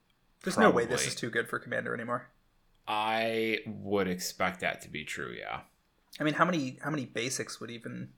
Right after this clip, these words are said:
Speaker 1: <laughs> fall
Speaker 2: Well,
Speaker 1: prey to this if
Speaker 2: it
Speaker 1: I Goblin Welder it back into play?
Speaker 2: It does not hit basics. It hits l-
Speaker 1: Yeah, it does.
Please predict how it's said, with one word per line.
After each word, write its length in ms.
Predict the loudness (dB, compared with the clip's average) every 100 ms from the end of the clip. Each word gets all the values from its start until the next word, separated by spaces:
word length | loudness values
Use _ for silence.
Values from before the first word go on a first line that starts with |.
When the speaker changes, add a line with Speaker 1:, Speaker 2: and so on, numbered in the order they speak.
| _ -20 -14 -12
Speaker 1:
<laughs> 520 | -12 -18 -18 -18 -16
fall 200 | 4 10 12
Speaker 2:
Well, 180 | 12 12
Speaker 1:
prey 140 | 10
to 80 | 6
this 220 | 6 8
if 80 | 8
Speaker 2:
it 40 |
Speaker 1:
I 80 | 8
Goblin 400 | 10 8 8 6
Welder 280 | 6 6 6
it 100 | 4
back 220 | 4 4
into 120 | -2
play? 220 | -2 -2 -2 -6 -20 0 8
Speaker 2:
It 200 | 8 8
does 220 | 4 8
not 240 | 10 10
hit 240 | 8 4 4
basics. 480 | 4 4 2 -2
It 100 | -4
hits 220 | -6 -6 -6
l- 340 | -8 -12 -14 _ _ _ _ _ _ 0
Speaker 1:
Yeah, 140 | 4
it 80 | 8
does. 260 | 8 6